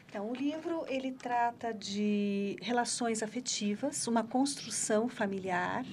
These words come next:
né? E essa construção, ela se dá,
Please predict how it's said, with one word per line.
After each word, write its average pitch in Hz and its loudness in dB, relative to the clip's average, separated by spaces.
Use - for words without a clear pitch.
né? 196 -4
E 233 2
essa 269 2
construção, 277 0
ela 262 2
se - -6
dá, 233 6